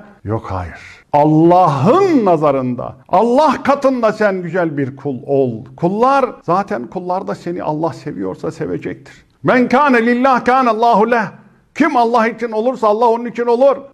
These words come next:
Dolayısıyla dünya hayatında da sana hak ettiğin yeri, konumu verir Allah Teala zaten.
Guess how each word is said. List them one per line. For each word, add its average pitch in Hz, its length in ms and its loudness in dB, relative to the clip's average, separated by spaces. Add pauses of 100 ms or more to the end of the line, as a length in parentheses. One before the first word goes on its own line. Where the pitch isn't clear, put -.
Dolayısıyla 269 680 2
dünya 240 500 2
hayatında 233 720 0
da 175 260 0 (300)
sana 220 400 0
hak 285 160 0
ettiğin 285 400 -2
yeri, 247 260 0
konumu 233 440 -2
verir 208 280 0
Allah 302 400 0
Teala 254 340 2
zaten. 190 500 -4